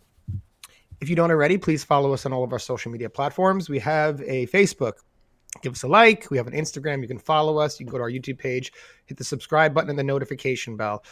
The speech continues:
When you hit the notification bell, you get an alert when, whenever we have these episodes going on, so you can stop everything you're doing and just join us and watch us at, during a live episode. Uh, if you wanna comment, if you wanna share, all those things really help us, really boost us to the top of the algorithm.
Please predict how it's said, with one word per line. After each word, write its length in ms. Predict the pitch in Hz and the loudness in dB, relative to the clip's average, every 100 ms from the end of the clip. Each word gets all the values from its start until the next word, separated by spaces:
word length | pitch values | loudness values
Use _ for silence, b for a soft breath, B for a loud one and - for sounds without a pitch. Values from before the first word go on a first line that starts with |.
| B B | B B
When 100 | 135 | -6
you 60 | 131 | -4
hit 80 | |
the 80 | 143 | -2
notification 640 | 135 127 143 170 220 - 196 | -2 -2 -2 2 2 2 2
bell, 220 | 196 196 | 4 4
you 120 | 151 | 0
get 120 | 143 | -4
an 60 | 131 | -6
alert 460 | 127 156 175 170 - | -2 0 0 -2 -8
when, 120 | 131 | -6
whenever 500 | 139 - 135 139 139 | -6 -6 -6 -2 0
we 140 | 135 | 0
have 240 | 123 139 131 | 2 0 0
these 180 | 117 | -2
episodes 500 | 135 - 123 127 123 | -4 -4 -6 -4 -4
going 280 | - 127 131 | -4 -6 -4
on, 160 | 143 151 | -2 -4
so 140 | 135 | -4
you 60 | 120 | -6
can 100 | 117 | -6
stop 280 | - 123 127 | -6 -6 -6
everything 340 | 127 - 135 | -6 -6 -4
you're 120 | 139 | -4
doing 420 | 135 156 190 202 | -2 0 0 -4
and 140 | 180 165 | -6 -6
just 180 | 175 - | -8 -8
join 320 | 160 202 170 | -6 -4 -4
us 240 | 107 - | -6 -10
and 80 | 131 | -6
watch 320 | 131 190 - | 0 0 0
us 160 | 120 120 | -8 -8
at, 80 | 123 - | -14 -10
during 160 | 139 131 | -6 -4
a 60 | |
live 260 | 127 127 123 | -2 -4 -4
episode. 540 | 127 117 - 113 113 b b b b b b b 135 | -6 -8 -8 -8 -8 b b b b b b b -4
Uh, 400 | 139 139 139 139 | 0 2 2 0
if 80 | 151 | -2
you 80 | 147 | -2
wanna 160 | 151 | -2
comment, 400 | - 190 208 208 | 0 0 2 0
if 80 | 175 | -2
you 40 | |
wanna 120 | 143 139 | -4 -4
share, 480 | - 175 190 208 | 0 4 6 8
all 100 | 165 | 6
those 220 | 160 160 - | 4 2 0
things 260 | 165 135 | -4 -2
really 240 | 147 147 135 | 0 0 0
help 380 | 160 175 - | 2 2 2
us, 180 | 190 - | 0 0
really 180 | 156 135 | 0 -2
boost 460 | 107 143 151 - 156 | 0 2 2 2 0
us 140 | 143 | 0
to 100 | 156 | -4
the 120 | 147 | -4
top 300 | - 151 147 | 0 0 0
of 60 | 143 | -2
the 100 | 139 | -2
algorithm. 640 | 131 143 160 160 170 180 | 0 0 2 0 0 -4